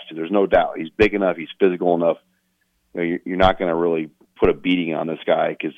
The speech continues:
he's two hundred thirty plus pounds right now with huge lower body, with a huge lower body, um, that's gonna be hard to bring down. Uh, but he's a guy that's gonna, when he's on the move, he's gonna be looking down the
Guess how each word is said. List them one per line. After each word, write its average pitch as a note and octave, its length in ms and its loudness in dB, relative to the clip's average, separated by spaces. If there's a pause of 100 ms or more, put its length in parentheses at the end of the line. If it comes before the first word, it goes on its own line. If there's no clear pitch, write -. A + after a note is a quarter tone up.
(360)
he's E2+ 160 -16 (260)
two A2 60 0
hundred E2 260 -2
thirty E2 300 0
plus D#2 200 -2 (100)
pounds F2+ 340 -4
right E2 140 -6
now D#2+ 220 -4
with D#2 100 -6 (100)
huge F2+ 380 -6 (100)
lower E2 300 0
body, D#2+ 480 -4 (320)
with E2+ 100 -4
a E2+ 60 -2
huge G2 240 0
lower E2+ 180 4
body, E2 480 -2 (480)
um, D#2 240 -4
that's D#2 160 -4
gonna E2+ 160 -2
be D#2 100 -2
hard E2 260 -2
to C#2+ 40 -10
bring D2+ 260 -2
down. D#2+ 420 -2 (400)
Uh, D#2 200 -4
but D2+ 240 -2
he's G2 260 -6
a F#2+ 80 0
guy F2 260 6
that's E2 200 -4
gonna, E2 280 -4 (400)
when F2 140 -4
he's F#2 140 0
on F2+ 220 4
the D#2+ 80 -4
move, E2+ 440 2
he's E2 200 -8
gonna E2+ 160 2
be D#2 140 -6
looking E2 340 0
down D#2+ 220 4
the C#2 80 -8